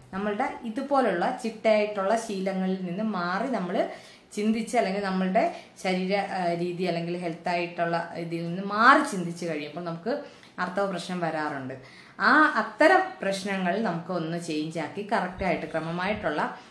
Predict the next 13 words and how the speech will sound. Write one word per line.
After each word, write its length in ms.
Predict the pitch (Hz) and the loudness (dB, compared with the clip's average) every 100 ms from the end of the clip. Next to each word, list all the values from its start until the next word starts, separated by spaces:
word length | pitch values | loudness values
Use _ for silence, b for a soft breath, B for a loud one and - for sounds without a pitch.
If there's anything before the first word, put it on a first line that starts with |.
| B | B
ആർത്തവം 560 | - 180 - 185 190 185 | -2 -2 -2 -2 0 0
ഉണ്ടാകാൻ 540 | 160 160 165 175 185 | -2 0 0 0 -2
വേണ്ടിയിട്ട് 440 | 175 151 147 156 196 | -2 -4 -6 -6 -4
നമുക്ക് 460 | 202 175 208 294 294 B B - | -6 -4 -4 -4 -6 B B -2
കഴിക്കാവുന്ന 500 | 202 202 247 220 208 | 0 2 2 2 2
കുറച്ച് 300 | 208 190 180 | -2 -4 -4
കാര്യങ്ങളാണ്. 720 | 185 165 165 185 175 165 226 339 262 B B - | -2 -2 -2 0 0 0 0 0 -4 B B -8
അതിൽ 260 | 180 247 | -4 -4
ഫ്രൂട്ട്സ് 400 | 254 196 185 185 | -2 -2 -2 -2
ഉണ്ട്, 360 | 190 170 180 - | -2 -2 -4 -4
വെജിറ്റബിൾസ് 600 | - 170 170 180 170 170 - | -6 -6 -6 -6 -6 -8 -8
ഒക്കെ 240 | 220 294 | -2 0
നമുക്ക് 460 | 277 226 220 311 | 2 2 0 -2